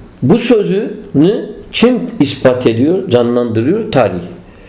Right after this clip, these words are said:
Müslümanlar ne zaman cemaat olmuşsalar, sünnetin etrafında toparlanmışsalar, ne oluyor bu? Her zaman hakimiyet onlardadır.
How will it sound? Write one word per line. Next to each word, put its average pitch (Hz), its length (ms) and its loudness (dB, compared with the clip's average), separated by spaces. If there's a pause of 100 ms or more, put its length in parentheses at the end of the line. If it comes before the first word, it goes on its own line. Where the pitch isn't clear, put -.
(360)
Müslümanlar 214 840 2
ne 262 120 0
zaman 175 580 -2
cemaat 180 400 2
olmuşsalar, 143 760 0 (640)
sünnetin 180 560 2
etrafında 170 760 -2
toparlanmışsalar, 147 1200 0 (960)
ne 135 100 6
oluyor 160 360 0
bu? 202 320 -2 (240)
Her 170 220 2
zaman 147 340 0
hakimiyet 123 600 -2
onlardadır. 98 600 -4